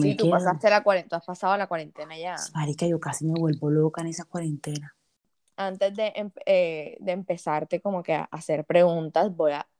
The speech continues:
Speaker 2: aclarar de dónde te conozco.
Speaker 1: Ujú.
Speaker 2: Primero, obviamente, ajá, bueno, por el reinado, pero yo sabía que tú eras pri-, tú eres prima de Valentina Flores, que es una de mis mejores amigas. Yo viví con ella en Bogotá.
Speaker 1: Claro. <laughs>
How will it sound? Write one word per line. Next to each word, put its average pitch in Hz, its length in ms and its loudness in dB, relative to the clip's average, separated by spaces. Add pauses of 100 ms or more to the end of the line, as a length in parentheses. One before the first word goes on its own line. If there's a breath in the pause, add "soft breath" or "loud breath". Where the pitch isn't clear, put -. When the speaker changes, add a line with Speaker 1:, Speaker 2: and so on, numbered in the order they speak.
Speaker 2:
aclarar 160 520 6
de 196 140 10
dónde 180 400 6
te 214 140 2
conozco. 180 880 2
Speaker 1:
Ujú. 160 420 0
Speaker 2:
Primero, 254 540 2 (220)
obviamente, 196 500 2
ajá, 175 200 -10
bueno, 143 220 -10
por 208 140 8
el 202 120 4
reinado, 202 640 4
pero 226 160 -6
yo 185 140 -4
sabía 196 720 -6 (240)
que 185 160 -4
tú 175 280 -4
eras 180 420 0 (120)
pri-, 196 300 0
tú 190 80 6
eres 196 160 2
prima 214 380 0
de 220 60 4
Valentina 175 460 0
Flores, 175 380 0
que 185 80 -2
es 190 60 0
una 185 160 -2
de 190 60 0
mis 190 140 -2
mejores 170 300 -2
amigas. 160 360 4
Yo 165 140 2
viví 170 260 -2
con 175 160 2
ella 170 180 2
en 170 100 6
Bogotá. 165 240 10 (160)
Speaker 1:
Claro. 175 280 4
<laughs> 170 760 0